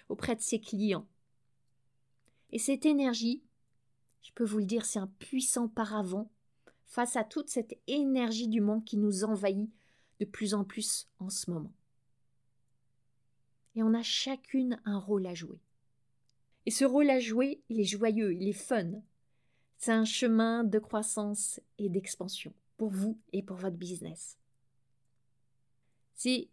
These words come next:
précisément ce chemin-là auquel je vous inviterai en début d'année avec le programme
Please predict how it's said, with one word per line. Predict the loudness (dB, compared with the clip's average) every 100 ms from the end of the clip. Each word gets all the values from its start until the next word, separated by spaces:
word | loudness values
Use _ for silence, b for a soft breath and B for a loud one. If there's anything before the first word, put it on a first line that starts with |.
| _ _ _ -10
précisément | -2 0 4 4 4 2 0 -6
ce | -8 -4 -2 -2
chemin-là | -2 -2 0 0 0 -4 -8 _ _ _ _ _ _ _
auquel | -4 0 0
je | 0
vous | 0 0
inviterai | 0 0 -4 -4
en | 0
début | 2 2 2
d'année | 2 2 0 -4 -14 -20 _ _ -20 -10
avec | -6 -4 0
le | 0
programme | 0 0 0 0 -4 -6